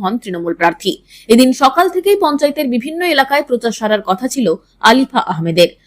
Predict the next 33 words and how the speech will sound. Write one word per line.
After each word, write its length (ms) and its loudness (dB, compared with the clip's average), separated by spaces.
মনোনয়ন 520 4
জমা 220 2
দেওয়ার 240 2
পর 180 2
শনিবারই 400 2
প্রথম 340 -2
প্রচার 340 -2
শুরু 160 -8
করেন 320 -2
তিনি। 160 -6
হাটগাছা 480 2
গ্রাম 280 2
পঞ্চায়েত 380 0
থেকে 200 -6
প্রচার 320 0
শুরু 220 0
হয়ে 140 4
কামারি 340 4
পার্টি 280 0
অফিসে 280 -8
শেষ 300 -4
হয়। 160 -2
নির্দিষ্ট 460 4
রুট 280 2
মেনেই 320 0
প্রচার 320 0
চালাচ্ছিলেন 540 0
তিনি, 180 -2
কিন্তু 200 0
গন্ডগোলের 520 2
সূত্রপাত 480 -2
হয় 200 2
বসরখোলা 600 2